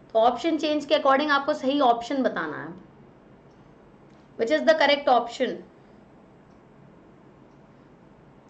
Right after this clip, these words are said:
Come on everyone। It is, अगर ये डिफ्यूजन मेम्ब्रेन बनता है, ठीक है, ये डिफ्यूजन के लिए ही यूज़ होगा क्योंकि ये स्क्वैमिश की बात कर रहा है।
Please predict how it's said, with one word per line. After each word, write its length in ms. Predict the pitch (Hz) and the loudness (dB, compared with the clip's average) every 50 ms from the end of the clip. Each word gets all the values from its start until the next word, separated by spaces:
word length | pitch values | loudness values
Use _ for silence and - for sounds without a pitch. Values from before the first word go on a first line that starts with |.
| - _ - - - - - - - - - | -20 _ -20 -20 -20 -20 -20 -20 -20 -10 -8
Come 160 | 214 208 233 | -6 -2 0
on 160 | 254 269 277 | 0 0 0
everyone। 460 | 285 - 277 277 277 285 294 320 392 - - - - - - - - - - - - - - - - - - - - - - - - - | 0 -2 -2 -4 -2 0 0 0 -2 -2 -6 -14 -20 -20 -20 -20 -20 -20 -20 -20 -20 -20 -20 -20 -20 -20 -20 -20 -20 -20 -20 -14 -12 -8
It 140 | 202 190 | -2 4
is, 340 | 269 320 453 508 - - - - - - - - - - - - - | 6 6 6 6 2 -4 -10 -18 -20 -20 -20 -20 -20 -20 -20 -6 -4
अगर 220 | 214 226 285 320 359 | 0 4 6 6 6
ये 100 | 359 311 | 6 4
डिफ्यूजन 580 | 254 285 - - 294 311 330 311 349 349 339 | 2 -2 -4 -4 -2 -2 0 0 0 2 2
मेम्ब्रेन 440 | 330 320 311 285 277 285 277 269 262 | 2 2 2 2 2 4 4 4 2
बनता 280 | 247 220 214 208 214 185 | 0 0 -2 -2 -2 -4
है, 220 | 160 151 160 - - - - - - - - - _ - - - | -4 -4 -8 -12 -18 -20 -20 -20 -20 -20 -20 -20 _ -20 -14 -12
ठीक 140 | 233 226 302 | -6 -2 0
है, 80 | 320 | 0
ये 80 | 320 294 | 0 0
डिफ्यूजन 600 | 240 262 254 - 269 254 254 254 269 277 277 277 | 0 -2 -4 -2 -4 -4 -2 0 -2 -2 -2 -4
के 100 | 262 277 | -6 -4
लिए 160 | 262 254 254 269 | -2 -2 -2 0
ही 100 | 294 294 294 | 0 0 0
यूज़ 220 | 277 254 240 240 | 0 0 0 0
होगा 220 | 226 226 254 285 339 - - - - - - - - | 2 4 4 4 4 2 0 -6 -12 -20 -20 -12 -8
क्योंकि 220 | 254 254 254 302 | -8 -6 -4 -4
ये 80 | 311 320 | -4 -4
स्क्वैमिश 560 | 320 - - 302 262 247 247 254 285 294 - | -4 -2 0 2 4 4 4 2 0 -2 -4
की 140 | - - 269 | -6 -6 -2
बात 300 | 226 214 190 180 180 - | -2 0 -2 -2 -4 -8
कर 140 | - - - | -10 -10 -10
रहा 120 | - 185 175 | -10 -12 -16
है। 80 | - | -18